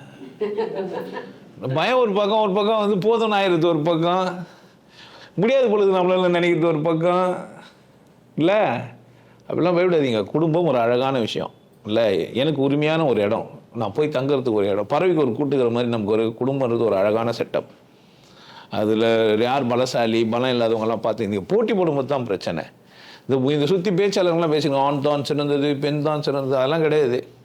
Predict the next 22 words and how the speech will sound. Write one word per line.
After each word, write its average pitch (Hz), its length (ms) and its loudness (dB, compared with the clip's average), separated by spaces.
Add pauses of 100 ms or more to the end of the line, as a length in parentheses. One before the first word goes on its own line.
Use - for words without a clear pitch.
(160)
அம்மா 151 320 -2
சிறந்தவங்க, 147 640 0 (920)
அவள் 123 240 0
தான். 120 160 0 (340)
இதுல 156 220 2
பொம்பளை 180 240 2
சிறந்தவனா, 160 360 2 (100)
பொம்பளைன்னா, 165 420 2 (160)
பத்தியா 139 200 0 (120)
அம்மா 160 140 0
சிறந்தவனா, 160 540 0
பொம்பளை 165 260 0
சிறந்தவருன்றாரு. 135 720 2 (520)
என் 143 140 0
தங்கச்சி 175 320 0
என்னோட 156 300 2
சின்னவ 135 240 0
தான், 104 200 -2 (640)
எனக்கு 127 240 0
தங்கச்சி 131 260 0
தான் 165 120 0
ஆகும். - 380 -4